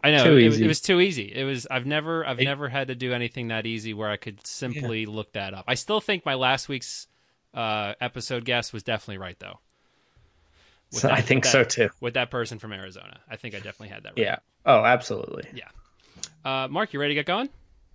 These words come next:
Speaker 2: Let's do it.
Speaker 1: Okay, cool. So please remember, as always, if you have any ideas for any future matchups or scenarios, or if you just like to say hello, you can reach us through Twitter, Facebook, and Instagram.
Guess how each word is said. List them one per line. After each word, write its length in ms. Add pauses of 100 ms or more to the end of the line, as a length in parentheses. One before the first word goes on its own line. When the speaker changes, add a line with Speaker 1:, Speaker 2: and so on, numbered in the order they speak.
(300)
Speaker 2:
Let's 160
do 180
it. 320
Speaker 1:
Okay, 320
cool. 340 (440)
So 180
please 260
remember, 240
as 220
always, 320
if 160
you 100
have 200
any 140
ideas 340
for 100
any 140
future 320
matchups 520
or 160
scenarios, 840
or 160
if 80
you 80
just 160
like 160
to 80
say 180
hello, 480 (140)
you 120
can 140
reach 200
us 80
through 160
Twitter, 340
Facebook, 580
and 320
Instagram. 520